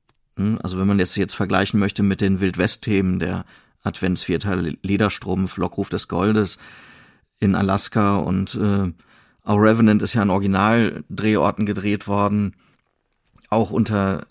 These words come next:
extremen Bedingungen für die Crew. Und das spürt man in dem Film ja auch.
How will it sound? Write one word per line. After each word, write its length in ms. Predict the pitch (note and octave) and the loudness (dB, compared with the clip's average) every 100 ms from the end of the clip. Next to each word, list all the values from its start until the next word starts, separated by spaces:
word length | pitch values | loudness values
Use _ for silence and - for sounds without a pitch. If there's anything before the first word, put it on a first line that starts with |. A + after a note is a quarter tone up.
| _ | _
extremen 500 | G#2+ - - G#2+ A2+ | -8 -6 0 4 4
Bedingungen 580 | G2 F#2+ A2+ A2 G#2 G2+ | 4 2 4 4 2 0
für 200 | - G#2+ | -2 -4
die 100 | G2 | -4
Crew. 400 | - G#2+ G#2+ A2 G#2 - - - - _ _ _ _ | -4 0 2 2 -2 -10 -20 -20 -20 _ _ _ _
Und 160 | A2 | 2
das 80 | G#2 | 2
spürt 320 | - B2 C3 | 2 4 4
man 120 | - G#2 | 4 2
in 80 | |
dem 120 | F#2+ F#2 | 2 -2
Film 260 | G#2 F#2 | -2 -2
ja 100 | F2+ | -2
auch. 280 | - - - | -6 -10 -12